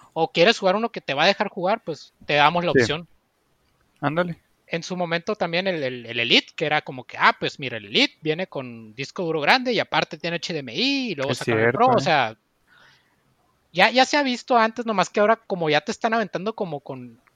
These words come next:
Speaker 1: que es diferencias de especificaciones ya.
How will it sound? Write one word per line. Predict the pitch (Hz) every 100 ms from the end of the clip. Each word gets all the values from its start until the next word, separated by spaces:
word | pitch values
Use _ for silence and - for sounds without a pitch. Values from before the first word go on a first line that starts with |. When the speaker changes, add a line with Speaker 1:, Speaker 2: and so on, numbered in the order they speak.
| _
Speaker 1:
que | - 139
es | 151 - _
diferencias | 160 208 185 151 143 214
de | 214
especificaciones | 208 - 160 165 - 139 113 - 196 220
ya. | 151 254